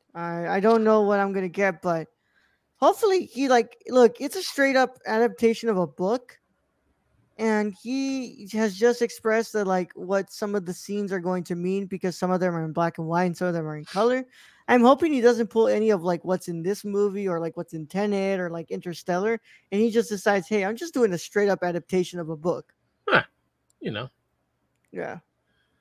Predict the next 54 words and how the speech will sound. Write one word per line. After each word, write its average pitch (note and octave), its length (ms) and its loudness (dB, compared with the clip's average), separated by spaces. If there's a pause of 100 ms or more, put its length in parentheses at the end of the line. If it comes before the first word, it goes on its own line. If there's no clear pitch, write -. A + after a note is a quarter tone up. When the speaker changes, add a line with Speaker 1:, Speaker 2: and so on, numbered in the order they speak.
(140)
Speaker 2:
That, A3 180 4
that's G#3+ 240 6
never G#3 240 10
a C#3+ 40 10
bad A#2+ 280 2
thing. F3+ 220 4
Kurosawa F#3 440 6
did B2+ 140 0
that B2 120 2
all B2 120 2
the C#3 80 -8
time. C#3+ 240 -2 (440)
Speaker 1:
Yeah. - 200 -14 (120)
Nolan's B3+ 560 6
Barbie's A3+ 520 4
gonna G#3+ 120 4
be F#3 60 4
great. F3+ 420 2 (600)
How G3 180 0
he F#3+ 160 -2
got G3+ 280 8
Bale G#3+ 200 8
to F#3 80 -2
take F3+ 240 0
the F3+ 100 -2
role. D#3+ 280 -2 (1120)
Yeah. D#3+ 200 -12
Speaker 2:
Where's D#4+ 280 6
Ken? G#3+ 480 8 (2000)
Speaker 1:
He - 180 4
has C#4 260 10
been C#4+ 220 4
doing C#4 240 2
a B3 80 6
lot A#3+ 260 6
of, G#3+ 220 2
he's G#3 240 -4
been A#3+ 160 0
doing B3 240 0
press C4+ 400 2
because, F#3 260 -2
of F3 120 -4
course, G3+ 280 0
the F3 380 0
actors G3 340 -6
can't F#3 240 -4
do F3 100 -2
press, G3+ 320 -2
so F#3 120 -6
they're F3+ 160 -2
all G3 120 0
talking F#3 280 -2
to E3+ 160 -8
Nolan. F#3+ 420 -2